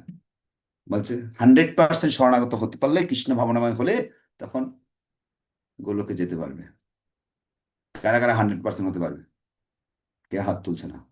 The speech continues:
বিদেশে একটা লাল সিংহাসনে উঠে, উঠে বসে সুন্দর করে প্রবচন দিচ্ছে অনেক ভক্ত।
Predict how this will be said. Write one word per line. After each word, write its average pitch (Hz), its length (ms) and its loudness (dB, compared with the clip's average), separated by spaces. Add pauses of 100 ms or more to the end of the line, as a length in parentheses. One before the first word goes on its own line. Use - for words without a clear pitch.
(840)
বিদেশে 87 380 -4
একটা 82 200 -8
লাল 87 240 2
সিংহাসনে 90 440 -4
উঠে, 85 140 -6
উঠে 82 440 -8
বসে 82 220 -10
সুন্দর - 300 -14
করে - 180 -12
প্রবচন 87 400 -6
দিচ্ছে 82 200 -8
অনেক 95 220 -2
ভক্ত। - 260 -10